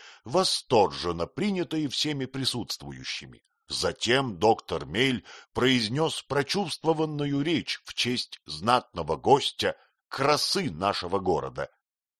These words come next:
«Дай бог», — закончил председатель, провозглашая тост,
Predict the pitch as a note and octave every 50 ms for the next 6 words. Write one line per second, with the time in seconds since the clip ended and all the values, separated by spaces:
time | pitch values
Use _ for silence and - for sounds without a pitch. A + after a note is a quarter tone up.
0 | _ _ _ - F#2 A#2+ E3 F#3 F#3 F#3 F3 D#3 C#3+ E3+ E3+ A#2+ E2 - - -
1 | - _ _ _ - - D#2+ G2 - - C3 A2 F2+ - F#2+ E2+ D2 - F2 F2+
2 | - - - F2 E2 A#2 B2+ B2 - G2 E2+ D2+ - F#2+ F#2 F#2+ F2+ F2 D#2 G2
3 | F#2+ - - G2 G2+ G2+ G2 F#2 - A2+ F#2+ - - - - -